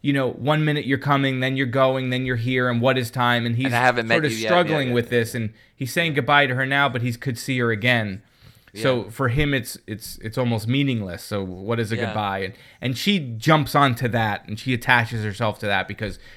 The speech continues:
Speaker 1: she decides to hitch a ride with, with old, uh, Blinksy.
Speaker 2: Old Glitzy
Speaker 1: <laughs>
Speaker 2: face.
Speaker 1: Glitzy. I
Speaker 2: Blinks.
Speaker 1: keep calling him Blinks because my, uh, autocorrect on my notes made it Blinks. Um,
Speaker 2: Actually, I think in one moment he does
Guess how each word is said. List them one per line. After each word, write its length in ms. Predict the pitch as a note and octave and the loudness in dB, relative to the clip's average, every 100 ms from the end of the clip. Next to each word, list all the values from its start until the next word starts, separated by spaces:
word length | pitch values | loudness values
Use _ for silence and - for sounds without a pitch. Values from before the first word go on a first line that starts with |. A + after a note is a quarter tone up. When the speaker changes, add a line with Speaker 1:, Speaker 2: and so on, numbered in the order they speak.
| - | -20
Speaker 1:
she 260 | - D#3 | -6 -2
decides 480 | A3+ C#3 A#2+ A#2 G2 | 0 0 0 0 -2
to 140 | A#2+ A2 | -4 -2
hitch 200 | C3 C3 | -2 -2
a 60 | |
ride 320 | A#2+ A#2 A#2 A2+ | 0 0 0 -2
with, 260 | A2+ - - - - - | -6 -8 -20 -20 -14 -6
with 180 | B2+ C3 | -2 2
old, 420 | B2+ A#2+ A2 B2 | 2 2 -2 -2
uh, 400 | A#2 A2 G#2+ F#2+ - | -2 -2 -4 -8 -8
Blinksy. 460 | C3 F#3 - A#2 A#2+ | -4 -2 -4 -4 -4
Speaker 2:
Old 100 | E3 | -4
Glitzy 200 | C#3 A#2 | -6 -6
Speaker 1:
<laughs> 0 | |
Speaker 2:
face. 540 | F#2+ D#3+ - - - | -2 0 0 -4 -12
Speaker 1:
Glitzy. 200 | - - - | -10 -10 -6
I 40 | |
Speaker 2:
Blinks. 240 | A2+ A#2+ D4+ | -4 -4 -4
Speaker 1:
keep 100 | - | 0
calling 260 | F#3+ F3 | 2 4
him 120 | D3+ | 2
Blinks 420 | A#2+ D3+ D3 B2+ - - - - | 0 0 -2 -6 -14 -20 -18 -4
because 380 | D#3 F3 E3 C3+ | 0 4 4 4
my, 300 | D3+ D#3 C#3+ | 4 6 6
uh, 320 | C3+ C3 A#2 | 6 6 4
autocorrect 680 | A#2+ C3+ B2+ A#2 A2+ G#2 - | 2 2 2 2 2 2 2
on 80 | G#2 | 2
my 120 | G#2+ | 4
notes 360 | G#2+ G#2+ - G#2 | 4 2 0 -2
made 200 | G#2 F#2+ | -2 -2
it 100 | E2 | -4
Blinks. 300 | F#2+ F#2 - - - - - - | -6 -6 -10 -20 -20 -20 -20 0
Um, 320 | A#2+ B2+ B2 A2+ | 6 6 6 0
Speaker 2:
Actually, 280 | - A3 - | -2 -2 4
I 120 | E3+ | 6
think 300 | - G#3+ A3+ | 6 2 -6
in 160 | D#3 D3 | -8 -2
one 160 | C#3+ D3 | -2 0
moment 280 | D3 C3 | -4 0
he 180 | - C3 | 0 0
does 480 | A#2+ A#2 A#2+ G#2+ - | -4 -2 -2 -4 -14